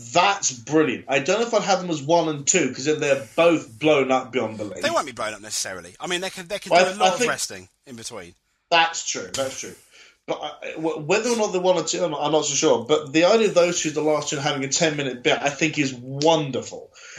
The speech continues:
Speaker 1: And as you say, then, based on crowd reaction, which would probably be massive, have Bryan defend the belt, which he should win,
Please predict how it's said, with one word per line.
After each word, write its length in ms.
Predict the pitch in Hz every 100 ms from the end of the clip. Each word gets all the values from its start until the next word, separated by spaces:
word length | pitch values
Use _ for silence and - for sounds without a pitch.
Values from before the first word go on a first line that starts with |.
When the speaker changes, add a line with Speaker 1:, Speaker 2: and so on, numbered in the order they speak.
| -
Speaker 1:
And 120 | 185
as 160 | 214 202
you 80 |
say, 320 | 196 233 151 123
then, 460 | 143 170 175 196 - - - 135
based 260 | 190 208 196
on 80 | 170
crowd 320 | 180 160 156
reaction, 320 | 127 135 170
which 80 | 151
would 120 | 147
probably 320 | 196 175 139
be 20 | 123
massive, 560 | 113 113 151 180 - - - -
have 260 | - 202 -
Bryan 320 | 180 180 175 170
defend 480 | - 208 190 160
the 320 | 156 139 147 135
belt, 360 | 131 123 -
which 200 | 143 131
he 100 | 131
should 420 | 127 - 160 131
win, 340 | 95 - 127